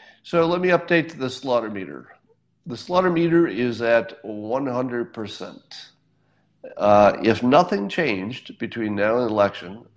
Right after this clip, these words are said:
uh, the slaughter meter says there's one hundred percent chance of Trump being reelected. But of course, lots of things will change. So it's not a prediction. It's just a fun little point in time that says, unless something changes,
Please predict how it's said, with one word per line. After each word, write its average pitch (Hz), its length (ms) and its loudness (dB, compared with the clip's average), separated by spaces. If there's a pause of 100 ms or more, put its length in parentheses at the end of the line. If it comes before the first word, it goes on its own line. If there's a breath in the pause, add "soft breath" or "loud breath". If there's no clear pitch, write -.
(320)
uh, 85 440 -8
the - 60 -12
slaughter 113 360 0
meter 107 240 -2
says 101 340 -4
there's 95 220 -12
one 113 220 -4
hundred 113 280 -6
percent 104 380 -6
chance 123 380 -4
of 101 200 -14
Trump - 320 -4
being 98 300 -8
reelected. 95 640 -12 (380 soft breath)
But - 80 -4
of 110 100 -2
course, 131 320 4
lots 117 320 4
of 113 100 -2
things 104 300 -4
will 95 280 -4
change. - 540 -10 (280 soft breath)
So - 160 -6
it's 117 120 -2
not 170 200 2
a - 20 2
prediction. 156 580 -2 (260)
It's - 180 -10
just 110 240 -8
a 104 140 -2
fun 117 260 0
little 110 520 -2 (460 soft breath)
point 131 360 2
in 110 120 -4
time 110 380 2
that 95 140 -6
says, 92 360 -6
unless 87 340 -4
something 190 380 -4
changes, 160 800 -4